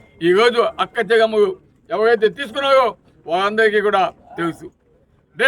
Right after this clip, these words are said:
ఈరోజు అభివృద్ధి అనేది తెలుగుదేశం ప్రభుత్వం ఎట్టా చేయదు, వైఎస్ఆర్ కాంగ్రెస్ పార్టీ చేస్తూ ఉంటే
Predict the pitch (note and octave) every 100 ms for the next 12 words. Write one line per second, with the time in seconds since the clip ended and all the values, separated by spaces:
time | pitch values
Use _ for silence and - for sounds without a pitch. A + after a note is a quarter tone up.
0 | C4 B3+ D4 D4 B3 - - - E3+ E3+
1 | G3 C4 C4+ B3+ B3+ A#3+ A#3 A#3+ B3+ B3+
2 | A#3 G#3+ A#3+ A3+ B3 B3 G#3 C4 - G#3
3 | F#3+ D3+ _ _ _ _ - - B3+ C#4+
4 | C#4 C4+ C4+ C4+ C4+ B3 C4 C4 C4 B3
5 | C4 C4+ C4 C#4+